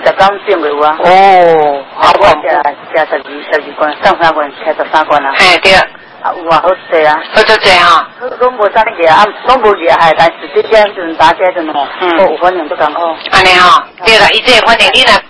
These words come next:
Speaker 2: 头壳疼、头壳讲，会去甲你通血咯、清血油液。
Speaker 1: 一边嘛。
Speaker 2: 对，对。
Speaker 1: 会很麻麻哦。
Speaker 2: 嘿，嘿，嘿。
Speaker 1: 啊，麻麻拢无啥代志哦。
Speaker 2: 嗯，嗯。
Speaker 1: 哎，我就，我想拿钱，咱看电台以后，我唔敢吃啦。
Speaker 2: 好，好。
Speaker 1: 我来讲，这么多要不要这么贵啊？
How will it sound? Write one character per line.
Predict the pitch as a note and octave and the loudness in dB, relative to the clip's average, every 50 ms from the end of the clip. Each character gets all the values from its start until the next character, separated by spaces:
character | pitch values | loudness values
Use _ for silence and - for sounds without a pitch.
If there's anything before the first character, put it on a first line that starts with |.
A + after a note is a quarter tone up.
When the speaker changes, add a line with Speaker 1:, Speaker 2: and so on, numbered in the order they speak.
| - - | -8 -4
Speaker 2:
头 | - G3+ - | -2 0 2
壳 | G#3 G3+ | 2 0
疼、 | G3 F#3+ F#3 F3 | 2 2 0 2
头 | F3+ F#3+ F#3+ F3+ | 2 2 2 2
壳 | E3 | 2
讲， | E3 D#3+ | 2 2
会 | G3 F#3+ F#3 F3 | 2 2 0 0
去 | - A#3 - | 0 0 0
甲 | F#3+ F3+ | 2 2
你 | F3+ G3 - - G3 - - - | 2 2 0 0 -2 -4 -8 -4
通 | - F#3+ F#3 F#3 G3+ | 0 0 2 4 4
血 | G#3+ | 2
咯、 | F#3+ F#3+ F3+ F3+ - - | 4 4 4 2 2 0
清 | F#3 F3+ F#3 F#3+ | -2 0 0 2
血 | G#3+ F#3+ F3 D#3 | 2 2 0 -2
油 | D3+ D#3 | -6 -4
液。 | E3 E3+ E3 D#3+ | 0 2 2 2
Speaker 1:
一 | - - A3 - - - - - - - - - | 2 -2 -4 -12 -8 -2 0 0 0 -2 -6 -12
边 | F3 E3 D3+ D3+ | -10 -8 -8 -6
嘛。 | D#3+ E3 D#3+ D3+ - | -4 -4 -4 -2 0
Speaker 2:
对， | F#3+ F#3+ F#3 F3 | 0 0 0 0
对。 | - - F3 E3+ | 0 0 0 0
Speaker 1:
会 | D#3+ - E3+ E3 D#3+ | 0 -2 -4 -6 -6
很 | F#3 G3 | -4 0
麻 | F3+ E3 D#3+ D#3 | 2 4 4 4
麻 | D#3+ D#3+ | 4 4
哦。 | D3+ - - - F3 E3+ | 4 4 4 4 2 2
Speaker 2:
嘿， | F3 - - | 2 2 2
嘿， | E3+ E3+ E3+ - E3 E3 | 2 2 2 2 2 2
嘿。 | - - | 0 0
Speaker 1:
啊， | D#3 - - | 0 0 0
麻 | F3 E3 | 0 0
麻 | - D3+ D#3 | 2 2 0
拢 | E3+ F#3+ | 0 0
无 | F3 E3 D#3+ | -2 -4 -4
啥 | - F#3 F3+ | -2 -2 0
代 | E3+ D#3 D3+ | 2 2 2
志 | D3+ | 4
哦。 | D3 D3 D3+ E3 F3 - - | 4 4 2 2 0 -2 -2
Speaker 2:
嗯， | - - - E3 E3 | 0 2 2 2 2
嗯。 | E3+ E3 D#3+ - C#4+ - - | 2 2 2 0 -2 -4 -2
Speaker 1:
哎， | - G3+ F#3+ F3 F3 | 0 0 0 2 2
我 | G3+ G#3 | 2 2
就， | F#3 E3 - - - - - - | 2 0 -4 -6 -18 -10 -4 -2
我 | G3 G#3 G3+ | 0 0 0
想 | F#3+ D#3+ | 0 0
拿 | D#3 F3 F3+ - | 0 0 0 0
钱， | D#3 D3+ D#3 | 0 0 2
咱 | E3+ F3 F3 E3+ - | 2 2 0 -2 -2
看 | - E3 D#3 C#3+ - - | -2 -2 -2 -2 -4 -6
电 | D3+ C#3+ | -6 -4
台 | C#3 C#3+ C#3 C#3 | -2 0 0 2
以 | D#3 D#3+ | 2 2
后， | E3 E3 | 2 2
我 | F3+ | 2
唔 | F3 D#3+ C#3 - | 0 -2 -4 -2
敢 | E3+ D#3+ D#3+ | 0 0 0
吃 | D#3+ E3 | 0 0
啦。 | D#3+ D3+ C#3+ C#3+ - | 0 0 0 0 0
Speaker 2:
好， | - F#3 F#3+ - E3 | 2 2 2 4 4
好。 | D#3 D#3+ E3 D#3 C#3 C3+ - | 2 2 2 2 0 -2 -4
Speaker 1:
我 | F3 F3+ F3 | -4 -2 0
来 | F3 E3+ E3 - | 0 -2 -4 -4
讲， | - F#4 G4+ G4+ | -8 -10 -10 -8
这 | - A3 | -8 -8
么 | F3 D#3+ | -4 2
多 | F3 E3 F3 F#3+ | 2 4 4 4
要 | G3 F#3+ | 4 4
不 | G3 | 4
要 | F#3+ | 4
这 | F3+ - F#3+ | 4 2 0
么 | E3 D#3 D3 - | -2 -2 -6 -8
贵 | - D3 D3+ | -6 -2 0
啊？ | D#3 | 0